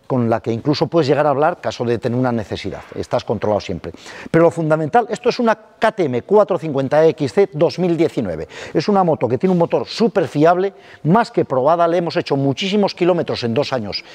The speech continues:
en el club, tenemos catorce de estas motos, y esta, eh, estas dos unidades en concreto están preparadas para poder correr mañana mismo el Dakar, ¿no? Este es un depósito de doce litros de K T M, con este normalmente, habitualmente en los entrenos estamos llegando cerca de los doscientos kilómetros.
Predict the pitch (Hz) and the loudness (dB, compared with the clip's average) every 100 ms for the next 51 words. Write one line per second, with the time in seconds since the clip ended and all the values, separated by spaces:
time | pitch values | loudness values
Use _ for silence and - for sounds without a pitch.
0 | - - - 127 110 147 180 - 127 143 | -18 -8 -2 0 0 2 2 2 -2 -2
1 | - 139 147 - 127 123 147 123 160 185 | -2 0 0 -2 -2 -2 -2 0 0 0
2 | 208 - - - - - 185 190 - 214 | -4 -4 -20 -20 -10 2 2 4 2 0
3 | 214 - 143 131 135 151 139 - 214 180 | 0 -2 0 2 0 0 2 2 2 2
4 | 185 160 165 143 165 185 - 185 - 180 | 2 2 0 0 0 0 0 -2 0 0
5 | - 147 185 - 143 120 120 139 123 127 | 2 2 2 0 -2 -2 0 -2 0 0
6 | 135 127 117 123 117 117 95 90 76 - | 0 0 0 -2 -2 -2 -4 -4 -6 -10
7 | - 131 - - - - - - 214 - | -8 -8 -8 -16 -16 -16 -10 -4 -4 -2
8 | 202 196 147 - 135 123 113 147 165 143 | -2 0 0 0 -4 -2 2 4 2 0
9 | 165 - 262 - - - - - 104 135 | -2 0 -2 -2 -14 -20 -20 -6 -2 0
10 | 131 135 156 202 - - - - 170 - | 0 -2 -2 -6 -14 -20 -8 -2 -2 0
11 | 220 190 185 190 160 135 - 127 170 175 | 2 4 4 2 0 -2 -2 -2 0 0
12 | 156 160 143 143 123 156 185 156 175 180 | 0 -2 -2 -4 -2 0 0 0 -2 0
13 | 147 170 180 160 180 185 175 160 123 131 | 0 0 0 -2 0 2 4 4 2 0
14 | 170 165 156 - 107 85 - - | 0 0 -2 -4 -6 -6 -12 -16